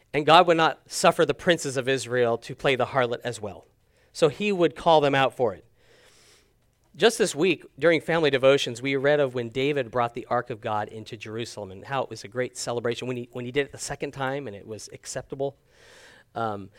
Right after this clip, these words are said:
and it says that as they brought the Ark in, the trumpets are going, the people are rejoicing, and David, he is just whirling and twirling before the Lord, and he's just so ecstatic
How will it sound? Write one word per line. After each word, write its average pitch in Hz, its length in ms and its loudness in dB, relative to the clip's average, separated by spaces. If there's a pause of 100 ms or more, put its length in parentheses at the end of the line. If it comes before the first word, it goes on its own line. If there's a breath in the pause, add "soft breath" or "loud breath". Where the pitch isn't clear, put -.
(220 soft breath)
and 180 160 4
it 165 60 -4
says 202 260 6
that 160 160 2
as 170 100 -2
they 147 100 -4
brought 202 300 -2
the 185 100 0
Ark 175 260 4
in, 180 500 4 (320 soft breath)
the - 80 -6
trumpets 240 500 4
are 214 80 4
going, 202 640 4 (240)
the - 100 -4
people 240 360 4
are 202 100 8
rejoicing, 196 680 4
and 127 120 -6
David, 220 440 8
he 180 240 -2
is 143 200 0
just - 380 -4 (220 soft breath)
whirling 226 840 8
and 131 140 -2
twirling 196 480 4
before 170 260 2
the 156 80 2
Lord, 160 400 8
and 120 320 -4
he's 185 220 -6
just - 160 -6
so 220 220 6
ecstatic 214 920 4